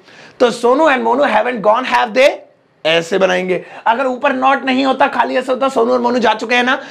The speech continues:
सोनू and मोनू have gone, haven't they, फिर not लगता इसमें have में,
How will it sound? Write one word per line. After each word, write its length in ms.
सोनू 340
and 220
मोनू 280
have 280
gone, 240
haven't 580
they, 260
फिर 220
not 240
लगता 260
इसमें 300
have 260
में, 200